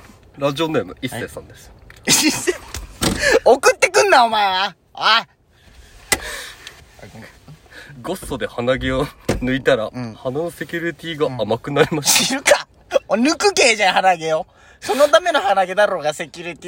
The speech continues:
Speaker 2: ィの。うん。
Speaker 1: まあ、男というのはですね、
Speaker 2: うん。
Speaker 1: 鼻毛あっての生き物ですので、
Speaker 2: うん、そうそうそうそう。
Speaker 1: どう向き合っていくかは。
Speaker 2: え、それだけ？この人の。<laughs> 何？報告？報告じゃない？
Speaker 1: あ、まあ、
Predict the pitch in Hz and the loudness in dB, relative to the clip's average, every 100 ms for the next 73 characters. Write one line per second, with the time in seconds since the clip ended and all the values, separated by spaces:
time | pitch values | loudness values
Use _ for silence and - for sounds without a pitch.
0 | 180 180 180 175 165 143 _ _ _ - | -4 2 2 2 -8 -20 _ _ _ -16
1 | - 185 147 131 _ - - _ _ _ | -14 -14 -16 -18 _ -20 -20 _ _ _
2 | _ _ - 113 104 _ _ _ _ 113 | _ _ -14 -12 -12 _ _ _ _ -10
3 | 117 98 - 135 113 120 120 101 - 117 | -10 -10 -8 -6 -4 -2 -4 -6 -12 -12
4 | - 120 - _ - 120 117 117 - - | -12 -16 -20 _ -6 -2 -2 -2 -2 -2
5 | - - 101 95 110 98 117 98 156 170 | -2 -6 -6 -8 -8 -6 -6 -6 -6 -6
6 | 104 143 123 - 113 - 98 - - - | -4 -4 -4 -6 -14 -14 -20 -20 -20 -20
7 | - _ - - - - - - 117 92 | -20 _ -20 -20 -20 -20 -20 -20 -14 -12
8 | 87 92 101 92 - 95 - 131 110 - | -12 -12 -10 -8 -8 -10 0 2 2 -2
9 | - - - 160 170 180 220 - 381 175 | -20 -20 -14 -2 4 4 4 2 0 0
10 | 151 147 - - 320 302 - 262 - - | 2 0 -2 -2 -4 -6 -8 -12 -12 -16
11 | - - 320 427 269 269 302 466 - - | -10 -10 2 4 6 2 4 2 2 -8
12 | - - - - - 226 262 285 277 294 | -20 -20 -20 -14 4 4 6 0 2 2
13 | 349 - 143 120 | 2 -2 -4 -4